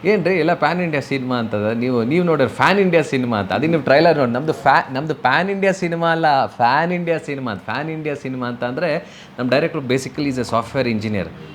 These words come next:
So ಹಂಗಾಗಿ ಸಿ, ಸಿ ಪ್ಲಸ್, Java, Linux ಎಲ್ಲದರಲ್ಲೂ ರಿಲೀಸ್ ಮಾಡೋಣ. ಅದು ಸಖತ್ತ ಕಾಮಿಕ್ ಆಗಿ ಮಾಡ್ಬಿಟ್ಟಿದ್ದಾರೆ. ಅದು ತುಂಬ ರಿಜಿಸ್ಟರ್ ಆಯ್ತು ಸಾಫ್ಟ್‌ವೇರ್, ಆ, ಫೀಲ್ಡಲ್ಲಿ.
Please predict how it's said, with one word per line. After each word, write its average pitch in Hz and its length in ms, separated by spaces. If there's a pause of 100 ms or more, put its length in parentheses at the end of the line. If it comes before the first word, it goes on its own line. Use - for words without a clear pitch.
So 131 60
ಹಂಗಾಗಿ 123 340
ಸಿ, 127 280
ಸಿ 123 200
ಪ್ಲಸ್, 117 320
Java, 107 600
Linux 107 400
ಎಲ್ಲದರಲ್ಲೂ 120 520
ರಿಲೀಸ್ 107 280
ಮಾಡೋಣ. 101 280 (320)
ಅದು 151 340 (360)
ಸಖತ್ತ 147 440
ಕಾಮಿಕ್ 135 560
ಆಗಿ 120 120
ಮಾಡ್ಬಿಟ್ಟಿದ್ದಾರೆ. 92 440
ಅದು 151 160
ತುಂಬ 190 380
ರಿಜಿಸ್ಟರ್ 156 420
ಆಯ್ತು 104 280
ಸಾಫ್ಟ್‌ವೇರ್, 120 640
ಆ, 104 420
ಫೀಲ್ಡಲ್ಲಿ. 101 600